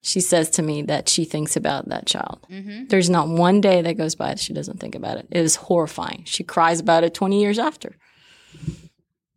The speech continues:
Speaker 1: It's horrifying. Yeah.
Speaker 2: But I still say, if there was that extra support and funding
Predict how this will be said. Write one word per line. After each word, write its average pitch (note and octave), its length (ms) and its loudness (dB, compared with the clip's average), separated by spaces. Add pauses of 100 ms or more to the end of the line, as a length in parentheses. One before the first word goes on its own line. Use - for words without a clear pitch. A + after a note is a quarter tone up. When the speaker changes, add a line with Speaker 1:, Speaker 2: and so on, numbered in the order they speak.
(640)
Speaker 1:
It's A3 120 2
horrifying. - 520 2 (760)
Yeah. E3+ 240 -4 (680)
Speaker 2:
But G#3+ 180 0
I G3+ 140 0
still C4 380 -2
say, D#3+ 520 -2
if A3 260 -4
there A3 180 2
was G#3 420 0
that E3 420 0
extra E3 800 0
support E3+ 840 0
and D3+ 440 -2
funding D#3+ 840 0